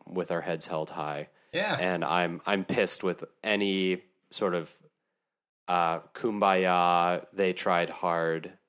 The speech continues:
Speaker 1: reading of this situation. This was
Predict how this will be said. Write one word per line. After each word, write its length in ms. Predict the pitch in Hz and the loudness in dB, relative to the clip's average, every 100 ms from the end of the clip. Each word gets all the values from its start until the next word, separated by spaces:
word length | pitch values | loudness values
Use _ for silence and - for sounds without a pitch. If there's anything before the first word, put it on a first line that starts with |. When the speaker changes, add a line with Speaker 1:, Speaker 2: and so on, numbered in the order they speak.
| _ _ _ _ _ _ _ _ | _ _ _ _ _ _ _ _
Speaker 1:
reading 480 | 95 95 95 95 - | -2 0 2 0 -4
of 180 | 98 | -4
this 160 | 95 98 | -2 -2
situation. 580 | 120 110 113 120 143 131 | -2 0 2 2 -2 0
This 200 | 117 - | 0 4
was 260 | 104 87 | 2 0